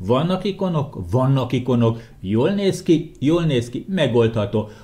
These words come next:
Ha ide kattintok, itt is előjön egy menürendszer, teljesen mindegy, hogy mit csinál. Menürendszer J G menüre van alapítva, és láthatóan be vannak állítva, működnek. Azaz, kényelmesen, jól használható, szépen összeállítható,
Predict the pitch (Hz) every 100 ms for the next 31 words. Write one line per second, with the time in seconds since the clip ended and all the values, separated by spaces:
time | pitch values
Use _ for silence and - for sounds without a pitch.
0 | - 139 180 196 165 170 202 196 165 156
1 | 139 123 - 160 147 120 131 131 123 117
2 | 107 107 180 180 165 151 139 139 131 -
3 | - - 135 131 120 120 120 113 113 113
4 | 101 113 117 131 139 160 160 - 117 131
5 | 160 165 143 123 120 117 104 113 107 135
6 | 180 151 143 135 131 120 113 107 98 -
7 | 185 175 - 147 147 135 - - - -
8 | 123 120 151 175 170 139 - 120 113 104
9 | 110 90 120 131 135 131 123 127 117 113
10 | 117 117 101 104 107 143 147 143 123 117
11 | 98 - - 98 101 107 175 247 - -
12 | - - 165 180 156 139 127 - 117 101
13 | 104 113 170 143 147 143 139 120 120 117
14 | 127 98 - - - 139 135 117 113 117
15 | 120 131 135 143 143 143 170